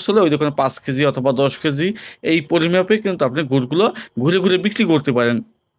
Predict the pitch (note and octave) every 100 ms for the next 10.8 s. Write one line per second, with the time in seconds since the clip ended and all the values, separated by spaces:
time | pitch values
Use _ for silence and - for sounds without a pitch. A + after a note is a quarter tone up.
0 | _ _ _ _ _ B2 C3+ D3+ E3+ E3+
1 | E3 D#3 C#3+ D3 C#3 C#3+ D3+ D#3 E3+ D#3
2 | B2+ C3 C#3+ C#3+ D3 C#3+ C#3+ B2+ F#3 C3+
3 | A#2 C#3 C#3+ G3 C#3+ C3+ D3+ G#3+ - -
4 | - C3+ C3+ C#3 C#3 E3 F#3+ B3 G#3+ -
5 | - - - - F#3 G3 A#3 A3 G#3+ D3+
6 | C#3+ C3+ B2+ A#2+ A#2 B2+ C#3 F3+ G3 D#3+
7 | D#3 D#3+ E3+ D#3 C#3 C3+ E3+ E3+ F3 D#3+
8 | E3 F3 G3 A3 - - A#2 A2+ C#3 A#2+
9 | C#3+ D3 D#3+ D3 D#3+ C#3+ C#3 D3 B2+ C#3
10 | D3 D3+ D3+ F3 - G3 B2+